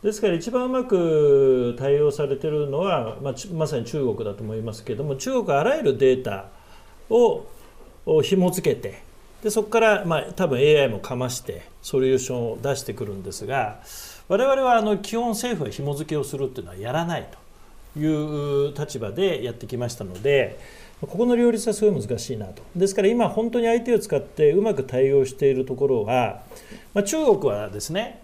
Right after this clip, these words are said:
あらゆる情報が紐付けできるし、例えば、まあ、シンガポールも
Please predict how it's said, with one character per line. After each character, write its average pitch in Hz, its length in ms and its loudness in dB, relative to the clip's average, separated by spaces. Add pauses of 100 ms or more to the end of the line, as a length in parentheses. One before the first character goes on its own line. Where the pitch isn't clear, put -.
あ 170 120 2
ら 180 100 6
ゆ 180 80 2
る 135 80 0
情 117 180 -4
報 110 140 -8
が 104 80 -6
紐 110 260 -6
付 107 180 -8
け 95 60 -10
で 107 80 -10
き 104 100 -12
る 98 120 -8
し、 120 420 -6 (540)
例 226 300 0
え 226 40 -2
ば、 127 680 4
ま 180 280 2
あ、 110 40 -4
シ - 220 -4
ン 233 60 -4
ガ 262 140 2
ポ 277 200 -2
ー 262 40 0
ル 233 80 2
も 113 540 -4